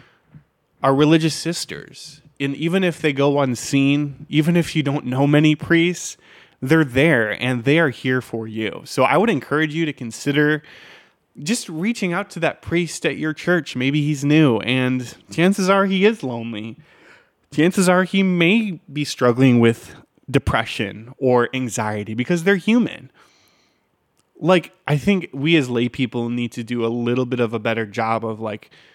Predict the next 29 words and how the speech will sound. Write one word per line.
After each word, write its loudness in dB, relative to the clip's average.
helping -2
our 2
priests -4
just -10
know 2
that 2
they're 4
not -2
alone -12
too. -14
So, -4
like, -2
I 0
love 2
families -6
who -2
invite 0
their -4
priests -8
over -2
for -6
a -8
Sunday -4
night -8
dinner, -4
um, -8
or -2
they 0
just -6